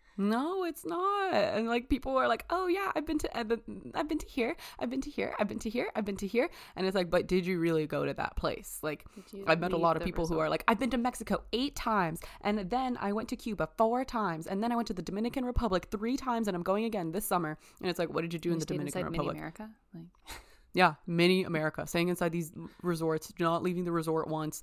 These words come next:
Speaker 1: thinking that you're getting some sort of, like, crazy cultural experience because you're talking to the resort workers who are paid to be nice to you. <laughs> Like, <laughs>
Speaker 2: Yeah.
Speaker 1: you're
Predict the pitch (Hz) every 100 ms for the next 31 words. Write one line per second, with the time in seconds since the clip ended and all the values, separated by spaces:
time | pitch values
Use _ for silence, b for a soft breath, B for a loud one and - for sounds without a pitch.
0 | B B - 175 185 180 170 165 165 165
1 | 175 170 165 156 160 - 160 160 160 165
2 | 156 151 - 156 151 147 156 165 147 156
3 | 156 156 151 151 156 - 151 - 147 -
4 | 151 - 170 156 151 - 160 151 151 -
5 | - 147 - - - - 294 370 - -
6 | - - - - - 294 - - - -
7 | 208 254 - - - - B B B 339
8 | 285 196 254 277